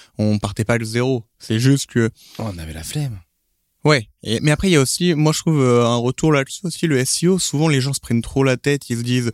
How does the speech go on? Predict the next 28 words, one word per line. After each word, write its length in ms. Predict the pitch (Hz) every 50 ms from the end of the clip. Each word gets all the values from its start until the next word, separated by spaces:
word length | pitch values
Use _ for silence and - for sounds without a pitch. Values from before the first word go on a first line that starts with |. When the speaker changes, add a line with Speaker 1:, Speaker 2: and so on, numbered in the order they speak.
| - - - - - - _
Speaker 1:
Oh, 200 | - 120 120 123 -
comment 240 | - 117 117 117
faire 320 | 113 - - 127 127 127 120
pour 140 | 120 120 117
optimiser 440 | 113 - - - 120 117 113 117
mon 160 | 117 117 117 110
contenu ? 560 | - 123 120 113 - 131 131 127 131 131 131
Qu'est-ce 200 | - 123 113 -
que 100 | - 117
je 80 | 113
dois 160 | 117 120 117 113
sortir ? 500 | - - 117 - - - - 135 117 113
et 60 | 113
cetera. » 400 | - - 110 - 123 120 127 127 -
Moi, 100 | 135 139
je 60 | 139 -
trouve 100 | - 147
qu'on 200 | - 131 120 117
a 100 | 113 110
fait 140 | - -
la 120 | 117 113 113
bonne 240 | 117 131 139 143 135
strat, 320 | - - - 160 165 170
c'est 200 | 160 - - 123
qu'on 160 | 117 - 117 113
s'est 240 | - 123 117 117
juste 300 | 113 120 131 - - -
dit, « 280 | 127 123 131 147 165